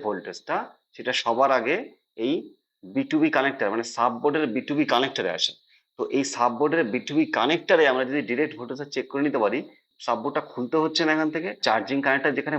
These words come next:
বসানো আছে, সেই পিনে চেক করার দরকার নেই। যদি এখানে না পাই, তখন আমরা চার্জিং কানেক্টর যেখানে কানেক্ট হয়েছে,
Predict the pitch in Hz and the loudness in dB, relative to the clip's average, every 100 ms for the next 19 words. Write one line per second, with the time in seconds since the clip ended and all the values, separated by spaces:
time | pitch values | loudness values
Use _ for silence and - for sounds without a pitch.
0 | 110 110 151 143 123 - 156 156 170 170 | 0 0 0 -2 0 0 2 4 4 4
1 | 156 160 160 110 87 82 78 _ _ _ | 0 0 2 2 0 -6 -10 _ _ _
2 | _ _ - 180 208 226 190 151 165 233 | _ _ 4 6 4 4 4 4 4 0
3 | 240 233 185 196 175 147 135 131 120 104 | 0 0 0 0 2 4 4 2 -2 -2
4 | 117 113 107 123 107 107 110 104 - _ | -2 0 0 -2 -4 -6 -6 -8 -10 _
5 | 117 113 113 151 | -6 -4 -6 0